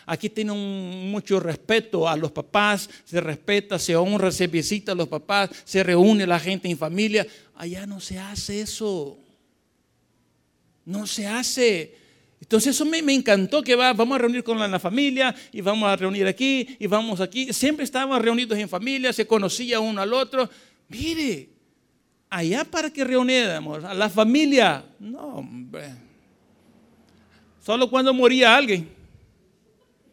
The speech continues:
Si usted sabe que es cierto, cuando muere alguien viene todo el mundo. Pero si mientras tanto la gente desaparece. Entonces eso te hace parte, te hace feliz en la vida.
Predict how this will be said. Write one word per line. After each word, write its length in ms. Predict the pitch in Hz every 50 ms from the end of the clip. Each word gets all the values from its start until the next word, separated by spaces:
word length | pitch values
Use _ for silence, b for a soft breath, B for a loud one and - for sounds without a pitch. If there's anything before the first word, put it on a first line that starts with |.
| _ _ _ _
Si 140 | - - 403
usted 160 | 427 440 494
sabe 320 | 466 494 508 494 494 466
que 80 | 415 494
es 80 | 508 -
cierto, 280 | 523 554 554 - 453
cuando 280 | 233 269 269 262 269 262
muere 340 | 269 294 330 359 381 349 320
alguien 300 | 359 403 392 403 403 359
viene 180 | 370 349 330
todo 180 | 285 311 302 269
el 80 | 254
mundo. 600 | 262 330 269 262 254 - 202 147 139 - - _ _ _ _ _ _ _ _ _ _ _ _ _ _ _ _ _ _ _ _ _ _ _ _ _ _ _ _ _
Pero 220 | - 240 269 285 277
si 140 | - 269 233
mientras 460 | 254 294 427 508 - - 359 269 -
tanto 340 | - 392 480 539 523 - 415
la 100 | 339 294
gente 300 | 226 - 285 381 - 415
desaparece. 1120 | 330 370 - 427 440 440 403 403 427 427 480 466 - 480 415 311 240 160 143 - - - _ _ _ _ _ _ _ _ _ _ _ _ _ _ _ _ _ _ _ _ _ _ _ _ _ _ _ _ _ _ _
Entonces 380 | - - - 320 262 - 285 285
eso 600 | 302 330 427 466 - - - 339 311 269 202 B B B B - _ _ -
te 60 | 262
hace 260 | 320 302 - 330 269
parte, 400 | - - 277 320 370 - - 302
te 140 | - - 294
hace 260 | 320 311 - 330 269
feliz 340 | - 269 240 254 311 302 -
en 120 | 285 269
la 100 | 254 214
vida. 500 | 196 285 339 370 - 403 370 302 220 170